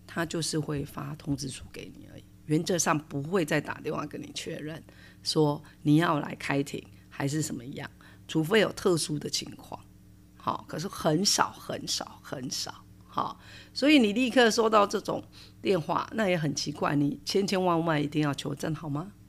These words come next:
好，所以如果你收到地检署的传票，好，那就是有可能你有案子在地检署，那你切莫慌张，好，先确定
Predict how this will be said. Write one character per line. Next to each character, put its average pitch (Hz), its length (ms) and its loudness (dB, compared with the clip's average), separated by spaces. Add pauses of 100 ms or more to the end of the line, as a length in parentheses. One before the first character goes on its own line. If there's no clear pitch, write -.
(140)
好， - 340 4 (340)
所 196 260 4
以 196 260 4 (300)
如 208 120 4
果 214 200 6
你 156 160 4
收 208 200 4
到 202 160 6
地 190 160 0
检 165 200 0
署 151 160 -4
的 - 80 -10
传 - 280 -8
票， 170 240 0 (300)
好， 160 380 -2
那 175 340 -2 (320)
就 320 160 2
是 320 160 8
有 226 180 10
可 170 260 0
能 127 300 -4 (180)
你 180 120 2
有 175 120 2
案 170 300 0
子 - 180 -6
在 151 180 -4
地 - 180 -6
检 - 240 -12
署， - 260 -10 (120)
那 233 120 -2
你 175 140 0 (240)
切 240 260 4
莫 190 300 2
慌 165 340 2
张， 147 320 2 (200)
好， 156 280 2
先 196 220 0
确 185 220 2
定 175 260 0